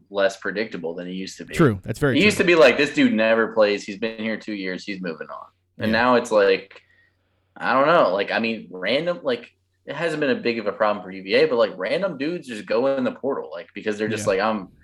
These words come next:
Speaker 1: I'm burned out at this place," or, like, you know, whatever, 'cause they can.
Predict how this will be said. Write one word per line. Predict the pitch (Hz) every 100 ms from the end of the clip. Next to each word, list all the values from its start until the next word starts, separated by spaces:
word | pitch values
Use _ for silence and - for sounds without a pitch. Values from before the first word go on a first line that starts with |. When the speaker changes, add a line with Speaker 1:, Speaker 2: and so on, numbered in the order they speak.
| _
Speaker 1:
I'm | 117
burned | 110 127 131
out | 127 123
at | 110
this | 95
place," | - 95 87 78 -
or, | 90 90
like, | 90 85
you | 98
know, | 90
whatever, | 95 120 107
'cause | 92 110
they | 107
can. | 92 110 113 -